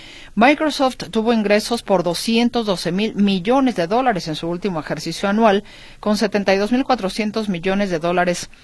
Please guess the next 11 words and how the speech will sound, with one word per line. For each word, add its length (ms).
de 320
ganancia 720
neta. 560
Bueno, 420
pues 160
si 640
esa 280
es 80
su 100
ganancia 720
neta, 460